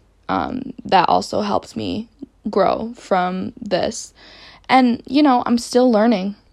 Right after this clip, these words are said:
I'm still, honestly, um, besides that, I can tell you guys that spending more time by myself, as hard as it may be, um, that has helped so much. I mean, there have been times where I've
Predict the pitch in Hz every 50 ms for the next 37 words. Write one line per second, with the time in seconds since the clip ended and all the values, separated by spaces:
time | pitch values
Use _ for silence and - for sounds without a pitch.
0 | - - 202 208 202 - - - 226 214 214 214 208 214 202 - - _ - 175
1 | 196 202 208 220 220 - - 240 254 254 254 277 294 - - 202 202 190 190 190
2 | 185 190 185 185 190 - - - - - - - - - - _ _ - _ -
3 | - - - - - - _ _ _ _ _ - - - 202 240 233 - - 226
4 | 208 202 214 214 - - 208 190 196 240 - - 208 208 - 214 208 - 208 196
5 | 202 202 214 208 208 202 190 170 170 170 180 190 214 - - 185 180 175 175 170
6 | - - - - _ _ _ _ _ _ _ - - - - - - 202 190 202
7 | 208 208 208 202 202 202 - 202 196 202 208 202 202 196 185 190 196 - 202 185
8 | 185 190 214 269 302 - - - - 196 202 - - - 208 190 196 202 202 -
9 | 202 196 196 190 - - _ _ _ _ _ _ _ _ _ - 226 220 202 196
10 | 196 196 196 190 180 180 196 233 277 269 - - - - - - - _ _ -
11 | - 190 190 185 180 175 170 - - - - - _ _ _ _ _ _ _ _
12 | - - - - 180 175 175 202 214 214 - - 202 196 185 - - - - 180
13 | 175 185 202 196 - - - 233 233 - - - - 196 196 196 190 190 190 190
14 | 180 196 202 202 190 185 190 190 - - 185 175 196 202 214 220 220 196 180 185
15 | 190 190 208 -